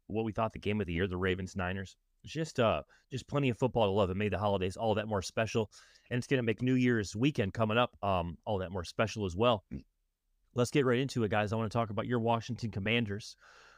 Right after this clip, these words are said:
who took a loss at the hands of the Jets. This was a, a close game. <laughs> Sure you guys are happy. I think you,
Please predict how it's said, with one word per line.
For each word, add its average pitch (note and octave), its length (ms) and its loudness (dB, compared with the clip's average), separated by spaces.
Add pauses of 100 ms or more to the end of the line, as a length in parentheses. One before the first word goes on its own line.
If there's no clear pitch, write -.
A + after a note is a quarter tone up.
(120)
who B2 420 4
took C3 340 0
a A#2+ 140 0
loss A#2+ 480 2
at A2 100 0
the E2+ 100 -4
hands A#2 520 -2
of A2 220 0
the E2+ 100 -2
Jets. B2 500 0 (380)
This D#3 200 -4
was F3+ 200 0
a, B2+ 60 4
a A#2 180 -2
close C3 400 2
game. C3 340 -4 (400)
<laughs> D2+ 320 -2 (1400)
Sure C#3+ 140 -2
you C3 80 2
guys B2 240 4
are A2+ 80 0
happy. A#2 340 2
I G2 60 2
think A#2+ 200 -4
you, G2 140 -4